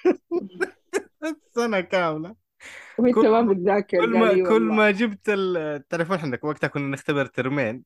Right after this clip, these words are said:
Speaker 1: كل ما شافوا الشهادة ولا الاختبارات هذه بخمستاش درجة، "إيه، ماني قادر أذاكر يا أمي." ما أحس، أقول لهم لما أطالع في الورقة أشوف سواد، ما في شيء، ما فيني شيء، بس ما أبغى أذاكر. إلين،
Speaker 2: مم.
Speaker 1: إلين صار الموضوع بيودوني عند شيخ.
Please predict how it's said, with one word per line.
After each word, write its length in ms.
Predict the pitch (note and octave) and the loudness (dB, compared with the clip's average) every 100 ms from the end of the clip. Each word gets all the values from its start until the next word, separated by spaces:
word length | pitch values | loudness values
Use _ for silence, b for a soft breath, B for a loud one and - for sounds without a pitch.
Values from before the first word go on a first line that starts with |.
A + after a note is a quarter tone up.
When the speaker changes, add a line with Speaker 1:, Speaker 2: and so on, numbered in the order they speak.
| _ - | _ -8
Speaker 1:
كل 140 | G3 | -4
ما 160 | F#3 F3+ | -2 -2
شافوا 300 | F#3 F3 E3 | -2 -6 -8
الشهادة 680 | - E3 E3+ E3+ G#3 G#3 | -8 -4 -2 -2 -4 -8
ولا 220 | C#3 C#3 | -8 -4
الاختبارات 500 | C#3 - C#3 D3 C#3 | -4 -6 -2 -2 0
هذه 160 | C#3+ A#2 | -2 -2
بخمستاش 400 | G#2 C3+ E3 C#3 | -6 -8 -8 -8
درجة، 380 | C#3+ F#3 D#3+ D3 b b b b _ _ - | -10 -10 -10 -12 b b b b _ _ -10
"إيه، 160 | C#3 C3+ | -8 -2
ماني 300 | G3+ A#3+ G#3 | 0 0 0
قادر 400 | B3+ A3+ F3+ F3+ | 0 0 0 0
أذاكر 320 | G#3+ - D#3+ | -2 -4 -6
يا 100 | F#3+ | -6
أمي." 100 | F#3 | -6
ما 340 | E3 G#3+ D#3 | -6 -6 -8
أحس، 120 | - | -6
أقول 420 | A3+ C#3+ C3 D#3 D#3+ | -6 -4 -4 -4 -2
لهم 300 | C#3+ A#2 A2+ | -4 -4 -8
لما 220 | B2 C3 | -8 -6
أطالع 340 | F3+ F#3 F3+ | -2 0 0
في 80 | - | -2
الورقة 400 | E3+ G#3 G3+ F#3+ | -2 0 0 0
أشوف 240 | G3 G#3 | 0 -6
سواد، 440 | F#3+ F#3 A3 G#3 G3 B3+ | -6 -8 -6 -6 -8 -4
ما 180 | C4+ | -4
في 140 | B3 A3+ | -2 -6
شيء، 340 | B3+ A#3+ G#3+ _ _ _ _ b b b D4+ | -6 -14 -18 _ _ _ _ b b b 0
ما 80 | |
فيني 200 | C#4+ D4 | 2 2
شيء، 180 | B3 C#4+ | 0 0
بس 100 | A3+ | 2
ما 80 | C#4 | 0
أبغى 140 | A#3 | 0
أذاكر. 460 | A3+ A#3 G3+ - - _ _ _ _ _ _ _ _ _ _ _ _ _ - | -2 -2 -4 -8 -16 _ _ _ _ _ _ _ _ _ _ _ _ _ -8
إلين، 400 | D#3+ F3+ B3 B3+ | -2 2 2 2
Speaker 2:
مم. 180 | B3 A#3+ _ _ _ B2+ | 2 -2 _ _ _ -4
Speaker 1:
إلين 260 | D#3+ G3 | -2 -4
صار 340 | - F3 F3 D#3+ | -4 -4 -2 -4
الموضوع 420 | D3+ D3 E3+ G3 | -6 -6 -6 -10
بيودوني 560 | D3 C#3+ C3 D#3 C3+ | -6 -8 -4 -4 -4
عند 160 | A2+ A#2 | -6 -8
شيخ. 360 | - F#2+ - | -8 -8 -10